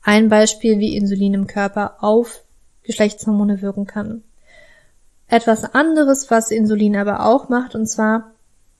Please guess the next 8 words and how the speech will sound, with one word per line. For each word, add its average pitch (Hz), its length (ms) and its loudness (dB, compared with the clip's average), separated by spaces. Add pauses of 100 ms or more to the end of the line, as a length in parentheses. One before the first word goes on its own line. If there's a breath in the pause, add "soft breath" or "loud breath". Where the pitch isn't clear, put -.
(1080)
kann 226 260 -2
es 226 240 0
das - 260 -2
Zeichen 269 600 2
für 269 140 -4
die 285 100 6
Leber 196 340 2
sein 196 360 -2